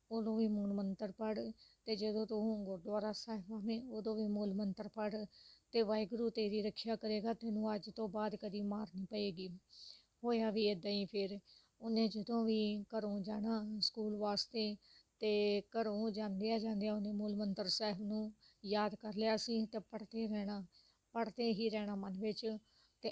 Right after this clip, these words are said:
ਅੱਗੇ ਵਧਦੇ ਵਧਦੇ ਉਹਦੀ ਜਿਹੜੀ ਪੜ੍ਹਾਈ ਸੀ, ਉਹ ਬਹੁਤ ਜ਼ਿਆਦਾ ਉੱਚੇ ਪਦਵੀ 'ਤੇ ਪਹੁੰਚ ਕੇ ਪੜ੍ਹਾਈ ਕੀਤੀ ਉਹਨੇ। ਉਹਨੂੰ ਕਦੀ ਦੁਬਾਰਾ ਉਸ ਤੋਂ ਬਾਅਦ ਮਾਰ ਨਹੀਂ ਪਈ।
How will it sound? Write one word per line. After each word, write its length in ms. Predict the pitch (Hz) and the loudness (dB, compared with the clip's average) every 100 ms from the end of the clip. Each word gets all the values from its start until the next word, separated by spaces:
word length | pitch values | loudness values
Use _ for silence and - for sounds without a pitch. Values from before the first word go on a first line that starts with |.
| - | -4
ਅੱਗੇ 280 | 208 233 226 | -6 0 2
ਵਧਦੇ 420 | 196 214 - 226 | 2 -4 -2 -2
ਵਧਦੇ 360 | 214 214 165 214 | 0 0 0 0
ਉਹਦੀ 400 | 202 202 214 208 | 2 0 0 0
ਜਿਹੜੀ 260 | 202 202 208 | 0 0 -2
ਪੜ੍ਹਾਈ 460 | 220 208 214 202 | -2 0 2 2
ਸੀ, 280 | 180 - 214 | 2 2 2
ਉਹ 160 | 208 202 | 2 0
ਬਹੁਤ 300 | 170 208 214 | -2 -2 0
ਜ਼ਿਆਦਾ 320 | 214 214 214 | 0 0 2
ਉੱਚੇ 360 | 196 190 - 233 | 0 -2 -2 -2
ਪਦਵੀ 380 | 214 202 202 208 | -2 -4 0 0
'ਤੇ 140 | 214 | 0
ਪਹੁੰਚ 320 | 202 208 208 | -4 -4 -4
ਕੇ 140 | - 208 | -4 -6
ਪੜ੍ਹਾਈ 320 | - 226 214 | -4 -4 -4
ਕੀਤੀ 300 | 214 208 214 | -4 -8 -8
ਉਹਨੇ। 340 | 190 196 214 202 - - - _ | -6 -2 -2 -4 -8 -20 -20 _
ਉਹਨੂੰ 240 | 233 226 226 | 2 4 4
ਕਦੀ 320 | 226 185 233 | 2 0 2
ਦੁਬਾਰਾ 380 | 220 196 208 208 208 | 2 0 2 4 4
ਉਸ 240 | 202 - | 6 4
ਤੋਂ 160 | - 208 | 4 0
ਬਾਅਦ 280 | 202 208 202 | 0 0 0
ਮਾਰ 260 | 196 202 202 | -2 -2 -4
ਨਹੀਂ 140 | 196 196 | -4 -4
ਪਈ। 340 | 214 202 233 | 0 0 0